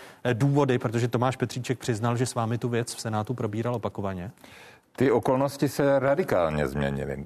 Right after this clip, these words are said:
Speaker 2: Jednak víme z novin, že pan, eh, Nejedlý mluví do toho, kdo kde má být velvyslancem. Dokonce některé věci, některé nominace předjednává. On nemá žádnou kompetenci v této věci, nemá žádnou smlouvu s K P R,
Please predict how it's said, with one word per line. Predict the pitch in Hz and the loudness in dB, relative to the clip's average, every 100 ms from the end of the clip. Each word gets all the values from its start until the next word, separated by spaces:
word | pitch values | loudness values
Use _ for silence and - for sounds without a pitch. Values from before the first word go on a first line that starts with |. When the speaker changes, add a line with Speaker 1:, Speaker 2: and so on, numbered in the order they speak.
| - | -2
Speaker 2:
Jednak | 113 160 160 | 0 2 2
víme | 127 143 156 | 2 2 2
z | 120 | 2
novin, | 113 87 76 85 131 | 2 2 0 0 0
že | 120 123 | 0 0
pan, | 120 123 120 117 | 0 0 2 2
eh, | 113 104 107 104 98 | 0 0 2 4 4
Nejedlý | 104 101 98 113 120 | 4 2 2 0 2
mluví | 113 127 156 | 2 4 4
do | 139 | 2
toho, | 135 147 160 | 2 2 2
kdo | 131 131 | 2 2
kde | 127 135 | 2 2
má | 139 143 | 2 2
být | 151 | 0
velvyslancem. | 156 170 175 - 95 82 - 60 58 - - - - - | 0 2 0 0 0 -2 -6 -8 -10 -18 -20 -20 -20 -2
Dokonce | 101 110 113 139 | 0 2 0 0
některé | 120 117 - 131 131 135 | 0 0 0 2 4 2
věci, | 123 120 - 143 131 | 2 0 -2 -2 0
některé | 120 - 131 123 | -2 0 0 2
nominace | 117 113 123 - 139 | 2 2 0 -2 -2
předjednává. | - 143 151 117 85 78 65 - - - - - - _ | 0 2 2 2 2 2 -2 -6 -18 -20 -20 -20 -20 _
On | - 151 | 0 2
nemá | 175 160 110 | 2 2 2
žádnou | 87 92 90 95 113 131 160 - | 2 2 2 2 0 0 -2 -2
kompetenci | 123 123 117 117 113 131 | -2 0 0 0 0 -4
v | - | 0
této | 127 131 | 0 0
věci, | 127 123 - 131 | 0 0 0 0
nemá | 131 143 127 | 2 2 2
žádnou | 135 156 170 165 | 2 2 2 0
smlouvu | - 143 139 139 | 0 2 2 0
s | |
K | - 127 131 | 0 0 2
P | 120 95 | 2 2
R, | 90 92 113 | 2 2 2